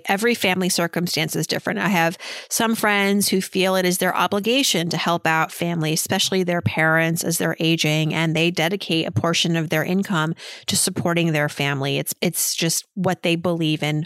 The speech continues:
at the core. In other cases, it is the sort of thing where, like you, a sibling is kind of brought into a world <laughs> where you're suddenly supporting a family member.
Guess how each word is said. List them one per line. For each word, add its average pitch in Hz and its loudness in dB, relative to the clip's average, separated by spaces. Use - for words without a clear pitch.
at 180 -2
the 165 -2
core. 170 0
In 208 0
other 214 2
cases, 208 2
it 190 2
is 180 2
the 175 -2
sort 180 0
of 170 0
thing 170 0
where, 170 2
like 170 -2
you, 208 2
a 196 2
sibling 185 0
is 175 0
kind 175 0
of 170 -2
brought 170 2
into 165 2
a 170 0
world 175 2
<laughs> - 0
where 170 4
you're 180 2
suddenly 175 0
supporting 190 2
a 170 0
family 294 0
member. 180 4